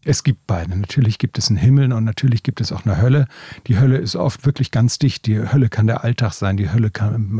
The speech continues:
im, im Fernsehen sehen. Alles, was, was an, an Hölle auch im Beitrag von Chrismon, äh, geschildert wird, das ist so real, wie es realer nicht geben kann und wird uns täglich ja auch, ähm, mehr oder weniger direkt im Fernsehen gezeigt.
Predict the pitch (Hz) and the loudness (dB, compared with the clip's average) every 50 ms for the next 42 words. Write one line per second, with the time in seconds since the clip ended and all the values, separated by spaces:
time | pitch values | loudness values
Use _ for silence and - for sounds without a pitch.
0 | 107 - - 120 117 107 104 101 - - 117 113 120 101 107 104 101 98 95 101 | -4 -4 -2 -2 -2 -2 -4 -4 -2 -2 0 0 0 2 2 0 0 0 0 -2
1 | 95 90 - - - - - - - - _ - 127 127 123 107 - - 110 104 | -2 -4 -6 -10 -20 -20 -20 -20 -20 -16 _ 0 2 2 2 2 2 0 -2 0
2 | - - - - 123 - 95 95 - - 160 117 95 87 - _ - - - 117 | 0 0 -2 -2 -2 0 -2 -2 -2 -2 -2 -2 -2 -2 -4 _ -12 -6 -2 -2
3 | 82 69 110 131 139 135 123 90 110 - 123 113 104 104 107 - - 104 - - | 0 2 2 2 2 2 0 0 -4 -2 -2 0 0 0 0 0 -2 -4 -2 -2
4 | 120 113 - - 147 - - 127 117 113 113 104 - 127 123 104 - - - - | -2 -2 0 -2 -2 0 2 2 2 2 0 0 -2 -2 -2 -2 -2 -4 0 0
5 | 131 117 127 104 - 110 113 107 - - - - - - - - 87 - 185 151 | 2 2 2 0 0 0 0 -2 -2 -8 -20 -20 -10 -4 -2 -2 -2 0 0 0
6 | - - - 147 139 139 143 156 - 170 - 131 127 - 110 107 110 113 113 104 | 0 2 2 2 2 2 2 0 -2 -2 -2 -2 -2 -2 -2 -2 0 0 -2 -2
7 | 98 113 110 104 95 - - - 85 - - 123 120 101 98 101 95 98 101 101 | 0 0 0 0 -2 -4 -6 -6 -6 -2 -2 -2 0 0 0 0 0 0 0 -2
8 | - - - 117 110 110 104 - 107 104 98 - - - - - - - - 139 | -2 0 0 2 2 2 2 2 0 0 0 -2 -8 -20 -20 -20 -10 -2 2 2
9 | 117 117 123 98 120 101 - - - 120 - 120 104 - - 107 87 78 95 - | 4 4 4 2 2 0 0 0 -2 -2 0 0 -2 0 0 0 0 0 -2 -4
10 | - - 113 107 98 101 - - - 110 117 117 110 107 104 92 104 107 101 101 | -4 -2 0 0 0 0 -2 -2 0 2 4 4 4 2 2 2 2 2 2 2
11 | 98 85 101 92 87 - - - - - - - _ _ - 80 - 123 107 98 | 0 0 0 -2 -2 -4 -8 -16 -20 -20 -20 -20 _ _ -8 -2 0 2 2 2
12 | 104 - - - 98 - - 98 95 95 92 101 95 92 90 - - - - 92 | 0 -2 -2 -4 -2 -2 0 0 0 0 0 -2 -2 -2 -4 -6 -6 -6 -6 -6
13 | 90 - - - | -6 -6 -10 -14